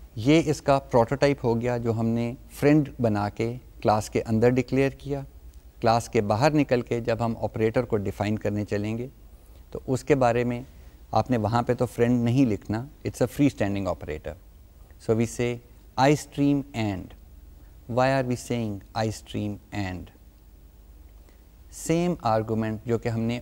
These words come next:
O stream के लिए इस्तेमाल किया था। In other words, हम ऑपरेटर को कैस्केड करना चाहेंगे। We want to do something like C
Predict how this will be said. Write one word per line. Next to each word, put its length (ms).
O 100
stream 320
के 100
लिए 160
इस्तेमाल 400
किया 260
था। 220
In 140
other 160
words, 300
हम 300
ऑपरेटर 500
को 140
कैस्केड 500
करना 340
चाहेंगे। 640
We 120
want 400
to 100
do 200
something 440
like 260
C 240